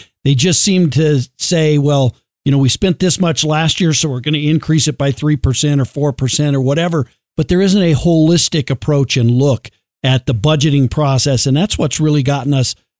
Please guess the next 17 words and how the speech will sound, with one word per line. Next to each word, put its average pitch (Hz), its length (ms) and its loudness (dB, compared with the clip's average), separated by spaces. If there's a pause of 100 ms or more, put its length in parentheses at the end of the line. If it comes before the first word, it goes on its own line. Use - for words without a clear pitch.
(120)
you 208 100 -2
know, 160 140 0
on 170 160 2
the 180 160 2
edge 196 160 0
of 208 80 0
the 175 60 2
fiscal 175 400 0
cliff 202 320 -2
right 113 200 0
now. 101 300 0
D-, 120 220 -6
do 120 160 -2
you 143 40 2
agree 147 200 2
with 160 100 2
that? 202 220 -2